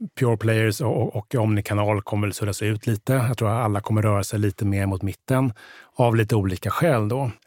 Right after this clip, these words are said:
Som du nämnde, många e-handlare öppnar fysiska butiker, inte minst som någon slags, eh, showroom, eh, som man kanske har i, i, i återvärda lägen i, in i stadskärnorna,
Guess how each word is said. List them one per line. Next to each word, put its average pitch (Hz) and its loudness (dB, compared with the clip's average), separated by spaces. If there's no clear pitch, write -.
Som 113 0
du 113 4
nämnde, 107 4
många 113 2
e-handlare 107 2
öppnar 101 -4
fysiska 107 -4
butiker, 107 -2
inte 110 2
minst 107 2
som 104 2
någon 104 4
slags, - -6
eh, 107 0
showroom, 123 0
eh, 104 0
som 113 -6
man 107 -2
kanske 107 -6
har 104 0
i, 123 -2
i, 117 -2
i 120 -4
återvärda 107 -2
lägen 117 -2
i, 123 -4
in 110 0
i 107 0
stadskärnorna, 120 -2